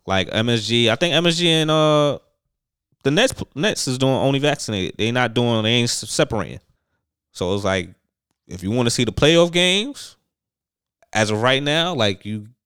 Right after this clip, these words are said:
gotta have, be vaccinated. So stuff like that. Um,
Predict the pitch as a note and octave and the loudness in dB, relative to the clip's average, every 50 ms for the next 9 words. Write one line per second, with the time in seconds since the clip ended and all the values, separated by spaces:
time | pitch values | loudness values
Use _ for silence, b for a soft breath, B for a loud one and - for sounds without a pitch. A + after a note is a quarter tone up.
0 | _ - - G2+ G2+ G2+ G2+ G#2+ G#2 G2 F#2+ F2+ - - _ _ _ _ - G#2 | _ -6 -2 0 0 0 2 0 0 0 -2 -6 -10 -16 _ _ _ _ -14 -10
1 | G2 F#2+ G2+ G2 - - F#2+ E2+ C#2+ A#1 - - G2+ F#2+ F#2 F2+ F2+ - _ b | -6 -4 -2 -4 -4 -6 -8 -10 -10 -10 -8 -6 -4 -4 -4 -4 -6 -8 _ b
2 | b b b b b b b b _ _ _ _ _ _ _ _ _ _ _ - | b b b b b b b b _ _ _ _ _ _ _ _ _ _ _ -20
3 | - _ _ _ - - - B2+ A#2+ - - G2+ G2 - _ - A2+ A#2+ A#2 A#2 | -20 _ _ _ -14 -6 -4 -2 -2 0 -2 -2 -4 -4 _ 0 0 2 2 2
4 | A2+ A2 - - - G#2 G#2 G2+ G2+ G2+ G2 G2 G2 F#2+ G2 G2 G2+ G#2 | 0 0 -4 -6 -10 -8 -8 -6 -6 -6 -6 -6 -6 -8 -8 -8 -10 -12